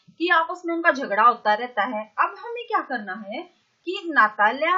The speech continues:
अ, जो चुपको है वो एक्सप्लेन करता है नातालिया को कि किस प्रकार हम पड़ोसी के साथ भी या अपने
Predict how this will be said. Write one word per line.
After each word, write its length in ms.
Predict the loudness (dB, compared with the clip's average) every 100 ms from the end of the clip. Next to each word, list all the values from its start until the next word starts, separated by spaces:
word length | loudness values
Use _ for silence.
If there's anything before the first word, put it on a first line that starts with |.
| 0
अ, 340 | -4 -6 -6 -6
जो 200 | -10 -10
चुपको 480 | -10 -12 -10 -8 -4
है 360 | -2 -2 -2 -4
वो 100 | -6
एक्सप्लेन 500 | -6 _ -10 -8 -2
करता 300 | -2 2 0
है 180 | 0 -6
नातालिया 420 | -6 -6 -6 -8
को 120 | -10
कि 160 | -16 -16
किस 240 | -16 -16
प्रकार 460 | -14 -2 0 0 -2
हम 120 | -6
पड़ोसी 380 | -4 -4 -6 -16
के 140 | -10
साथ 300 | -4 -4 -6
भी 200 | -12 -14 _ _ _
या 180 | 0 2 2
अपने 300 | 0 -4 -6